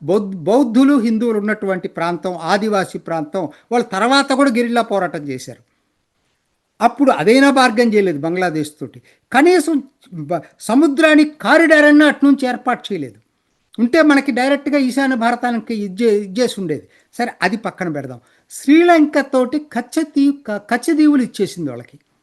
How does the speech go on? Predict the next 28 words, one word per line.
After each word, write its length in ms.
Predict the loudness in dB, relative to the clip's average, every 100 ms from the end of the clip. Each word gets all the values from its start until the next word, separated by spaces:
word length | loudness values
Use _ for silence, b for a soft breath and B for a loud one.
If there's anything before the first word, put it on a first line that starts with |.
| _ _ _ _
ఇవాళ 240 | -4 -2 -4
ప్రతి 880 | -4 -4 -4 -2 2 2 0 -4 B B
వారం 460 | -4 0 2 2 2
వారం 280 | 2 4 2
ఇదే 180 | 4 2
గొడవ 300 | 2 0 -2
కదా 200 | -2 -2
మనకి. 400 | -2 -4 -8 -12 b -6
మన 160 | -4
జాలర్లు 540 | 0 2 4 2 2 2
వాళ్ళు 200 | 0 0
పట్టుకుంటారు, 640 | -2 -2 -2 0 2 0 -4 _ _ _ -4
శ్రీలంక 420 | 0 2 2 -2
తోటి 260 | -4 -4
మనం 240 | -2 -2 0
నెగోషియేట్ 580 | 2 2 2 -2 -2 -2
చేయాల్సి 240 | -2 -2
వస్తుంది. 380 | -4 0 0 0 B B
ఇదంతా 380 | -2 2 2 2
ఎక్కడ 220 | -2 -4
కారణమైంది? 520 | -2 0 0 0 0
ఆ 60 | -2
కచ్చ 400 | -4 -6 -4 -6
తీవు 360 | -2 -2 0 -2
అనేటువంటిది 880 | -2 -4 -4 -6 -4 -4 -4 -6 -10 _ -12
శ్రీలంకకు 600 | -4 -4 -4 -6 -8 -10
అప్పజెప్పటం 560 | -8 -6 -6 -12 -18
వలన 200 | -16 -16